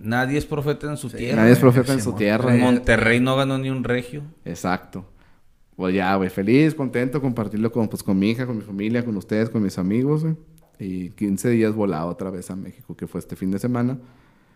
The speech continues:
Speaker 3: Pues obviamente ya te pagan el hotel, el avión, güey. Me mandaron el sábado y me regresaron el domingo. Dije, "No mames, de putazo, tan así, sí, sí o no, güey".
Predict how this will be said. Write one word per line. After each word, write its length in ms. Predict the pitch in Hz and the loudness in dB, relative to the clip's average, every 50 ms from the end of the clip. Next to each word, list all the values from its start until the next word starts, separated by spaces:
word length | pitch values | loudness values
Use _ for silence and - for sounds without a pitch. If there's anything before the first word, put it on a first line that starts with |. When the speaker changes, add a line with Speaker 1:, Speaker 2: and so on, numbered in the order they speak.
| _ _ _ _ | _ _ _ _
Speaker 3:
Pues 140 | - 120 110 | -2 2 4
obviamente 600 | 117 113 117 120 117 117 117 104 - 120 117 113 | 6 8 8 8 8 6 4 4 4 4 6 6
ya 260 | 107 98 98 101 98 - | 6 6 4 2 0 -2
te 80 | 104 | -6
pagan 320 | - - 104 101 101 104 104 | -2 0 0 0 0 -2 -4
el 120 | 101 95 | -4 -6
hotel, 400 | 92 85 - - 98 101 101 101 | -6 -6 -6 -4 -2 -2 -2 -2
el 120 | 101 98 95 | -4 -4 -2
avión, 460 | 90 87 87 90 95 101 104 107 104 | -2 -2 0 0 0 0 0 -2 -4
güey. 260 | 107 110 104 101 101 98 - _ _ _ _ _ _ _ _ _ _ - | -4 -4 -4 -6 -6 -8 -14 _ _ _ _ _ _ _ _ _ _ -10
Me 120 | - 98 95 | -6 -2 -2
mandaron 440 | 95 92 92 90 92 95 104 110 110 | 0 0 0 0 0 0 0 0 0
el 100 | 101 98 | -2 -2
sábado 580 | - 123 127 143 151 160 175 185 190 190 - - | 2 4 4 6 6 6 4 4 2 0 -2 -4
y 100 | - 107 | -6 -6
me 140 | 101 98 95 | -4 -4 -4
regresaron 380 | 90 85 82 - 90 92 101 104 | -4 -4 -4 -4 -2 -2 -2 -2
el 100 | 101 98 | -2 -2
domingo. 420 | 92 87 85 85 87 92 92 92 | -2 -2 -2 -2 -2 -2 -2 -4
Dije, 220 | 87 87 - - 82 | -4 -4 -6 -6 -6
"No 100 | 85 82 | -4 -4
mames, 360 | 82 78 82 104 120 120 107 | -4 -4 -4 -6 -6 -6 -6
de 80 | 101 | -8
putazo, 520 | - - - 92 - - 90 90 98 - - | -10 -10 -12 -12 -10 -8 -8 -8 -8 -10 -12
tan 180 | - 104 104 110 | -12 -12 -12 -12
así, 200 | 101 98 104 98 | -10 -8 -10 -10
sí, 140 | 98 117 104 | -8 -10 -10
sí 120 | 104 113 | -10 -10
o 100 | 110 113 | -10 -10
no, 140 | 107 101 107 | -10 -12 -14
güey". 160 | 131 135 113 | -14 -14 -16